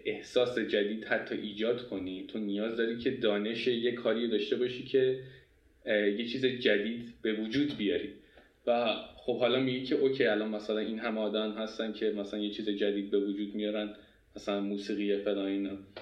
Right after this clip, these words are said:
ببین اکثراً مثلاً اینجاست می‌گم مثلاً من نمیدونستم و موقعی که شروع کردم، اه، مثلاً موسیقی معاصر خوندن، فهمیدم که خب نه، یعنی این تمام چیزایی که ما می‌بینیم الان و می‌شنویم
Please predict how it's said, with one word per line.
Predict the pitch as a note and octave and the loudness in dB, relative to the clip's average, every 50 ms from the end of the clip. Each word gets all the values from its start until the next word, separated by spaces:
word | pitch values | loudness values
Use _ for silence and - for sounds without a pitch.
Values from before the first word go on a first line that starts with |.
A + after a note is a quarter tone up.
| - - - - - | -16 -18 -20 -8 -2
ببین | - B2+ C#3 | 0 2 4
اکثراً | D3 D3 D3 C#3+ - D#3+ D3 D3 D3+ D3+ D3 D3+ - - - - | 6 6 4 4 4 4 4 6 6 4 4 2 0 -2 -2 0
مثلاً | D3 C3+ - C#3 C3+ | 0 2 4 6 6
اینجاست | C#3 C#3 C#3 C#3+ C3+ C3 | 6 6 6 6 4 4
می‌گم | B2+ B2+ B2+ A#2 | 2 2 2 2
مثلاً | A#2 A#2 A2+ - C3+ B2 | 0 -2 -2 0 0 2
من | B2+ B2+ C3 C3 C3+ C3+ | 2 2 2 2 2 2
نمیدونستم | C3+ C3+ C3 C3+ C3 A2+ G#2+ G#2 G#2 G2+ G#2 G2+ - - A#2 B2+ C3 | 2 4 4 4 4 2 0 0 0 0 -2 -2 -2 0 0 2 4
و | B2 A2+ | 2 2
موقعی | A2 A2+ G#2+ A2 A2+ | 2 2 0 0 0
که | - C#3 | 0 0
شروع | C3+ - - A#2 A2 A2 | -2 -2 -2 -2 -2 0
کردم، | - - A2+ G#2+ G2+ G#2 G#2 G2+ G2+ G2+ - - - - - - - - - - - - _ _ - - - - - - - | 2 2 4 4 4 2 0 0 -2 -4 -8 -12 -16 -20 -20 -20 -20 -20 -20 -20 -20 -20 _ _ -20 -20 -20 -20 -18 -8 -4
اه، | A2+ A2 | -2 -2
مثلاً | G#2+ G#2+ A2 A2 - - B2 | -2 -2 -2 -4 -2 -2 -2
موسیقی | A#2 A2+ A2+ A#2 A2 A2+ | -2 -2 -2 -2 -4 -2
معاصر | A2 G#2+ G#2+ G#2 G#2+ G#2+ G#2+ - - A2 A2 C#3 D3 - - - - - | -2 0 0 0 0 0 -2 0 2 4 4 4 4 2 -2 -8 -10 -6
خوندن، | - A2 G#2+ G#2 G#2 A2+ D3 E3 F#3 G#3 - - - - - - - - - - - - - - - - - - - | -4 -2 -2 0 0 0 0 0 0 -2 -6 -8 -10 -12 -14 -14 -14 -14 -16 -16 -16 -16 -16 -14 -14 -14 -8 -2 0
فهمیدم | B2 A#2 A#2 A#2 A#2+ B2 C#3+ D#3 D#3 D#3+ E3 D#3+ | 0 2 2 0 0 2 2 2 4 2 0 -2
که | - - E3+ E3 E3 E3 E3 E3 E3 E3 E3 D3+ C#3+ - - - - - - - - | -2 0 2 4 4 4 4 4 4 4 4 4 2 0 -4 -10 -16 -20 -20 -20 -20
خب | - - - B2 A#2 A2 A#2 | -20 -4 0 0 0 0 0
نه، | A#2 A#2 A#2+ C3+ C#3+ C3+ A#2+ A2 | -2 2 4 6 6 6 6 4
یعنی | G#2+ G#2+ G#2+ | 2 0 0
این | A2 A#2 B2+ A#2+ | 0 -2 -4 -4
تمام | - - B2+ A2 G#2+ A2+ A#2 C#3 C#3 C3+ | -2 -2 0 0 0 0 0 0 0 0
چیزایی | - - A2+ G#2 G#2+ A2+ B2+ | -2 -4 -2 0 2 2 2
که | C3+ D#3 D3+ | 2 0 0
ما | C3 A#2 | 0 0
می‌بینیم | G#2+ G#2 G#2 G#2 G#2 G#2 G#2 G#2 G2+ G#2 G#2 G2+ G2+ G2+ | 0 0 -2 -2 -2 -2 -2 -2 -2 -2 -2 -2 -2 -2
الان | G#2 G2+ G2 G2+ G2 G2 | 0 0 0 0 0 0
و | G#2 G2+ | 0 0
می‌شنویم | G2+ G2 G2+ G2+ - - - G2+ G2+ G2+ G2 G2+ A2+ C3 C#3+ C#3+ C#3 - | 0 -2 -2 -4 -4 -4 0 0 0 0 0 0 0 0 0 -2 -4 -8